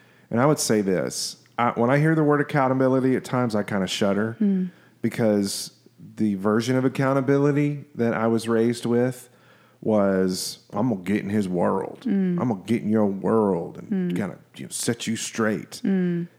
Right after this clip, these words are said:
Speaker 1: That is not accountability.
Speaker 2: Mm. Mm-hmm.
Speaker 1: It's not.
Speaker 2: Mm-hmm.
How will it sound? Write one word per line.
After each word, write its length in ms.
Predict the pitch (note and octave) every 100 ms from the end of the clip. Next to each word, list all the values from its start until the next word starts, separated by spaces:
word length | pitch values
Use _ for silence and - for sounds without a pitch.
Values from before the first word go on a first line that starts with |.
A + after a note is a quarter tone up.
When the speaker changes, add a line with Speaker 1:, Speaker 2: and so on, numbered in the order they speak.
| - -
Speaker 1:
That 680 | G2 A2 A#2+ B2 G#2+ - -
is 180 | A2+ G#2+
not 480 | A2+ G2 F#2+ G2 - -
accountability. 760 | G2+ - G2 F#2 F2 C#2+ - -
Speaker 2:
Mm. 480 | F#3+ F#3 E3+ E3 E3 _ _ -
Mm-hmm. 260 | F#3 D#3 E3+
Speaker 1:
It's 140 | E3
not. 400 | D#3+ F#2+ E2 - - _ -
Speaker 2:
Mm-hmm. 440 | F3+ D#3 E3 E3